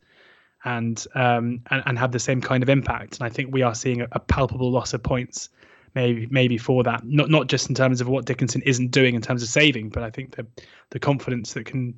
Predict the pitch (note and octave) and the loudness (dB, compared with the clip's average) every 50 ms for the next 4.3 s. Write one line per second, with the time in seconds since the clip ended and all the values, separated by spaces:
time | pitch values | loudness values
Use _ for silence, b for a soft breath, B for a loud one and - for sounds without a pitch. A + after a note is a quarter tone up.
0 | - - B2+ B2+ B2 B2 A#2+ A#2+ A#2 A#2 A#2 - _ _ _ _ _ _ _ _ | -10 -6 -4 0 0 0 0 0 -2 -4 -6 -8 _ _ _ _ _ _ _ _
1 | _ A2 G#2+ _ _ _ _ _ _ _ _ - C#3 D#3 C#3+ B2+ A#2+ A2 - - | _ _ -20 _ _ _ _ _ _ _ _ -6 0 2 2 2 2 -2 -4 -4
2 | - - C#3+ C3+ - - - - - C#3 C3+ C#3 B2+ A#2+ - C#3 C3 B2+ C3+ A#2 | -4 -2 -2 -2 -4 -6 -4 4 4 8 8 8 8 8 6 4 4 4 4 2
3 | - C#3+ C3 B2 - - C3+ C3 A#2+ - - C#3 C3 A#2+ A#2 B2+ A#2 B2 C3 B2 | 2 0 0 0 -4 -6 -4 -4 -2 0 2 2 2 2 0 -2 -2 -2 -2 -4
4 | B2 B2 A#2+ A#2+ A#2 | -4 -6 -6 -8 -8